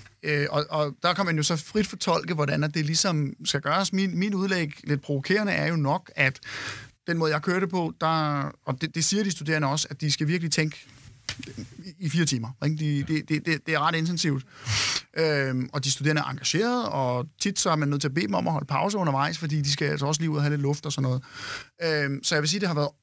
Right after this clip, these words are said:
overvejende positivt. Og der er selvfølgelig altid en enkelt eller to, der er sure, og det må man jo ligesom tage med, ikke? Men det er ikke noget, det har ikke været den der, hvor man har tænkt,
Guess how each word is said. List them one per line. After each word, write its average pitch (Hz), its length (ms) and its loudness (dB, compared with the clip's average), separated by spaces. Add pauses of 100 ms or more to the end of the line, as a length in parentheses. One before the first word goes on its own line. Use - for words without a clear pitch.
overvejende 160 400 0
positivt. - 460 -2
Og 139 80 -8
der 151 60 2
er 151 80 4
selvfølgelig 156 360 0
altid 139 400 0
en 135 120 -2
enkelt 139 320 0
eller 127 160 0
to, 143 340 0
der 151 100 0
er 147 60 0
sure, 190 400 0
og 151 60 2
det 151 80 2
må 156 80 2
man 139 180 0
jo 131 60 0
ligesom 143 240 0
tage 139 160 -2
med, 147 240 2
ikke? 156 180 -2
Men 131 140 2
det 147 60 0
er 151 40 2
ikke 170 140 -2
noget, 170 320 0 (320)
det 156 80 0
har 165 60 4
ikke 180 120 -2
været 180 120 0
den 165 140 -2
der, 165 60 0
hvor 147 140 0
man 147 140 0
har 139 80 2
tænkt, 131 260 2